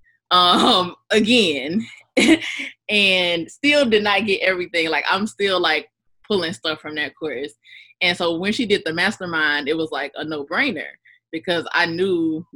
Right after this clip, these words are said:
that she was gonna give me ten times the value, you know, of what was being paid. So, and it's just, like, always, you know, you're able to incorporate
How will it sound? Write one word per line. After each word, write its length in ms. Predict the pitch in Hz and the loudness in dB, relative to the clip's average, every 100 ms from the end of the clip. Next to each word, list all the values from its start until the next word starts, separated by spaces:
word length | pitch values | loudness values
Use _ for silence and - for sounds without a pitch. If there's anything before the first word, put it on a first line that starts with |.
| 127 | -8
that 140 | 165 | -8
she 160 | - 208 | -6 -6
was 120 | 175 | -6
gonna 200 | 170 160 | -6 -8
give 280 | 160 170 160 | -4 -6 -4
me 460 | 160 151 147 151 - _ _ - | -6 -8 -12 -16 -20 _ _ 0
ten 220 | 262 262 | 2 2
times 680 | 277 214 202 185 170 170 - - _ | 2 4 4 2 -2 -8 -12 -20 _
the 100 | 175 | -4
value, 600 | 165 170 165 151 147 151 - _ _ _ _ | 0 0 0 -4 -8 -10 -14 _ _ _ _
you 120 | 190 | -4
know, 220 | 175 123 | -2 -4
of 120 | 156 | -4
what 180 | 165 151 | -4 -4
was 160 | 156 147 | -6 -8
being 260 | 151 143 | -10 -12
paid. 480 | 143 190 247 165 117 | -8 -6 -4 -6 -10
So, 440 | - 170 160 160 170 _ _ _ _ _ - | -6 -4 -4 -6 -12 _ _ _ _ _ -6
and 480 | 196 180 170 160 - | -2 0 -2 -6 -8
it's 120 | 190 202 | -10 -4
just, 200 | 214 190 | -4 -2
like, 180 | 165 - - | -4 -6 -6
always, 720 | 180 196 196 185 180 170 - _ _ _ _ _ | -2 0 0 0 -2 -4 -10 _ _ _ _ _
you 80 | 220 | -4
know, 80 | |
you're 200 | 180 202 - | -2 -2 -2
able 300 | 185 170 175 | -2 -4 -8
to 240 | 175 - | -10 -10
incorporate 840 | 160 - 170 165 151 147 143 123 | -12 -8 -8 -6 -8 -6 -8 -10